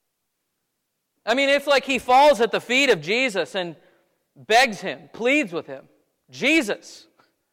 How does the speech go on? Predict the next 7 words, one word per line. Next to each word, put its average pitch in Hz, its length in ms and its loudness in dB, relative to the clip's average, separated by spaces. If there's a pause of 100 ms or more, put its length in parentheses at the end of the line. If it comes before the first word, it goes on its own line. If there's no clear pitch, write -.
(1900)
please 311 300 -2
help 294 280 4
my 226 160 2
son. 214 580 0
Lord, 233 420 6
have 247 280 4
mercy 220 760 0